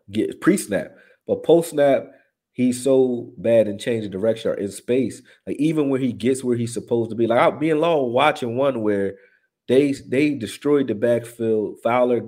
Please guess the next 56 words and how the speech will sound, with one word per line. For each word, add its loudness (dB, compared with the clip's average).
sets -2
the -8
edge. 2
L-, 0
all 4
L 2
V -4
E -2
has -4
to -18
do -8
is -10
just -10
run -6
off -8
of -20
Fowler's -6
hip, -8
and -16
he'll -6
blow -6
this -10
play -8
up. -8
Like, -8
all 0
he -2
has -4
to -10
do -2
is -4
run -6
straight. -8
He'll -16
blow -8
the -14
play -12
up. -16
He -2
runs 2
to 2
the 0
gap 0
and -6
then -8
stops, -2
almost 4
gets 0
engaged -2
by 2
a 0
blocker, -4
gets -2
off 2
of -4
that, -6